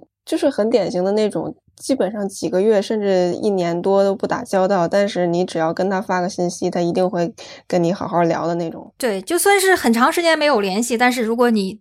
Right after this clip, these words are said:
Speaker 2: 跟他提到一些事情，他也是为你赴汤蹈火，在所不惜那样的。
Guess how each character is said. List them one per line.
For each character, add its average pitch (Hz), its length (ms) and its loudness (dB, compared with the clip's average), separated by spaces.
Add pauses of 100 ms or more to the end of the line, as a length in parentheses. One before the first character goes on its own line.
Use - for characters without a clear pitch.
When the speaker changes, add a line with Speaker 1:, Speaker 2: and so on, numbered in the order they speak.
Speaker 2:
跟 233 120 -2
他 226 200 4
提 226 120 -4
到 214 160 2
一 214 40 0
些 208 120 -2
事 208 160 -6
情， 196 160 -4
他 202 140 -2
也 185 140 -6
是 202 240 -2
为 214 160 0
你 190 200 0
赴 233 200 -2
汤 220 200 4
蹈 208 160 4
火， 185 160 -2
在 196 200 2
所 190 180 -4
不 214 80 -4
惜 214 220 -4
那 220 80 0
样 196 120 -2
的。 190 180 -10